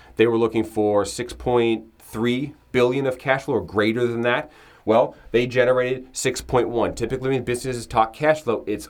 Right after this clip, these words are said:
operating cash, operating, uh, cash flow minus CapEx. That's how they usually define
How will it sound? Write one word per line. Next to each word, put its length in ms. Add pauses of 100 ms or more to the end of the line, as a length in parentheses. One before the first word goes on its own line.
operating 400
cash, 420
operating, 640
uh, 220
cash 240
flow 260 (160)
minus 360
CapEx. 500
That's 220
how 100
they 80
usually 340
define 640